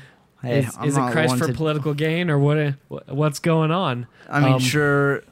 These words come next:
Speaker 1: that's a whole nother thing.
Speaker 2: Right.
Speaker 1: Can we judge people who, uh, have claimed that?
Speaker 2: Yes.
Speaker 1: Judge them by their fruits, but also
Speaker 2: Mm-hmm.
Speaker 1: Jesus is the one who judges, judges.
Speaker 2: Right.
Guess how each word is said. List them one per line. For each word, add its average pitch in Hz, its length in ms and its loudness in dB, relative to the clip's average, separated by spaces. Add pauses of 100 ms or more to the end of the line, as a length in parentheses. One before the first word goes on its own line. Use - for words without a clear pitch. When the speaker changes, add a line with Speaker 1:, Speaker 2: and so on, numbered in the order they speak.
(120)
Speaker 1:
that's 139 180 -6
a 123 60 -2
whole 123 160 -2
nother 120 300 -4
thing. 101 340 -8
Speaker 2:
Right. 131 240 2
Speaker 1:
Can 135 80 -2
we 131 100 -2
judge 120 320 -6
people 117 440 -8 (140)
who, 113 320 -8
uh, 101 360 -10 (260)
have 117 180 -16
claimed 98 600 -10
that? 80 360 -14 (120)
Speaker 2:
Yes. 113 440 -2 (160)
Speaker 1:
Judge 143 240 -2
them 147 160 0
by 135 140 2
their 127 140 -2
fruits, 131 520 -4
but 135 80 -2
also 160 440 0
Speaker 2:
Mm-hmm. 131 100 0
Speaker 1:
Jesus 143 380 -4
is 110 100 -10
the 113 60 -8
one 110 140 -6
who 110 120 -6
judges, 107 540 -10 (100)
judges. 107 640 -12
Speaker 2:
Right. 127 300 0